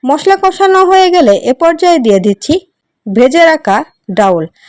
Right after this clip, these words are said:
আমি এই ডাউলটাকে বেশ কয়েকবার পরিষ্কার পানি দিয়ে ধুয়ে নিয়েছি। এবার এই ডাউলটা দিয়ে ভালো করে আমি এই মশলার সাথে কষিয়ে নিচ্ছি। মশলার সাথে ডাউলটা কষানোর জন্য আমি এখানে একটু পানি ব্যবহার করছি,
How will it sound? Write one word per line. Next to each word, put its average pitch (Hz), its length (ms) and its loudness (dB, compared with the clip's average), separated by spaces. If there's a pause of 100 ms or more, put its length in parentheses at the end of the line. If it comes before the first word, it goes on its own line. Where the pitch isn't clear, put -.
(140)
আমি 226 180 -2
এই 339 120 -2
ডাউলটাকে 339 600 0
বেশ 208 240 0
কয়েকবার 302 400 -2
পরিষ্কার 214 440 -4
পানি 196 260 -2
দিয়ে 320 180 -4 (160)
ধুয়ে 247 220 2
নিয়েছি। 180 400 -4 (1300)
এবার 339 260 0
এই 370 140 -2
ডাউলটা 359 420 0
দিয়ে 330 240 2 (260)
ভালো 208 240 0
করে 214 220 0 (160)
আমি 196 280 -2
এই 190 100 0
মশলার 196 400 -2
সাথে 294 220 -2 (120)
কষিয়ে 277 380 0
নিচ্ছি। 180 360 -6 (1800)
মশলার 285 360 -2
সাথে 403 300 0
ডাউলটা 226 420 0
কষানোর 349 540 0
জন্য 302 240 2 (120)
আমি 196 260 0
এখানে 214 300 -2
একটু 294 200 -4 (140)
পানি 226 220 -2
ব্যবহার 196 380 -2
করছি, 180 340 -2